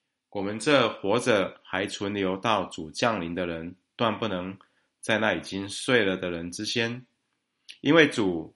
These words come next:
必亲自从天降临，有呼叫的声音和天使长的声音，又有神的号吹响。那在基督里死的人必先复活。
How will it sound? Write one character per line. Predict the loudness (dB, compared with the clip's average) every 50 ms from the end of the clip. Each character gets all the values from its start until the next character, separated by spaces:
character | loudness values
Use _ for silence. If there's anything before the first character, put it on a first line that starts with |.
| _
必 | _ 0 0 0
亲 | 0 -2 -4 -2
自 | -2 -4 -4
从 | -4 -6 -6 -6
天 | -4 -6 -4
降 | -2 -2 -2 -2 -2
临， | -4 -8 -8 -10 -12 -14 -16 _ _ _
有 | -6 -6 -6 -6
呼 | -4 -4 -2 0
叫 | 2 2 2
的 | 2 0
声 | -2 -2 -2 -2 -2 -2
音 | -2 -2 -4 -6 -10 -16 _ _ _ _ _
和 | -2 -2 0 0 -2
天 | -2 -4 -4
使 | -4 -6 -6
长 | -6 -6 -6 -6
的 | -8
声 | -6 -6 -6 -6 -4
音， | -6 -8 -8 -10 -14 _ _ _ _ _ _ _
又 | 0 2 2 2
有 | 0 -2
神 | -4 -8 -8
的 | -8 -8
号 | -4 -4 -4 -4
吹 | -4 -6 -6 -4
响。 | -4 -6 -6 -8 -10 -16 _ _ _ _ _ _ _ _ _ _ _ _ _ _ _
那 | -2 2 4
在 | 6 4
基 | 6 4 2 4
督 | 4 4 4
里 | 4 4 2 0
死 | -2 -4 -4 -4 -2 0
的 | 0 0
人 | 0 0 -2 -4 -6 -6
必 | -4 -4
先 | -4 -2 -2 0 0 -2 -2 -6
复 | -6 -6 -4 -4
活。 | -4 -6 -8 -8 -8 -8 -10 -12 _